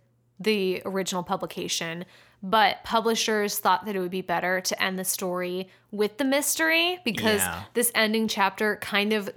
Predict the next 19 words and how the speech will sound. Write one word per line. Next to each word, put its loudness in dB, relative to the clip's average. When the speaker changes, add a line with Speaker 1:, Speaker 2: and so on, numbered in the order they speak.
Speaker 1:
goes 2
back 0
to -2
the -4
girls -4
ascending -6
the -2
mountain -4
and -4
kind 2
of 0
shows 2
you -2
what -2
happened. 0
And 6
it 2
was 4
published 0